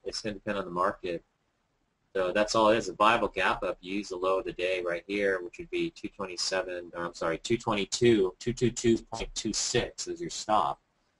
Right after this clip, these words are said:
So you're only a couple of points above that, so if you wanted to try and buy here, I guess you could.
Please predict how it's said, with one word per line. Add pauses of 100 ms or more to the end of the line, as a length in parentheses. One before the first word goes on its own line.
(160)
So
you're
only
a
couple
of
points
above
that,
so
if
you
wanted
to
try
and
buy
here,
I
guess
you (100)
could.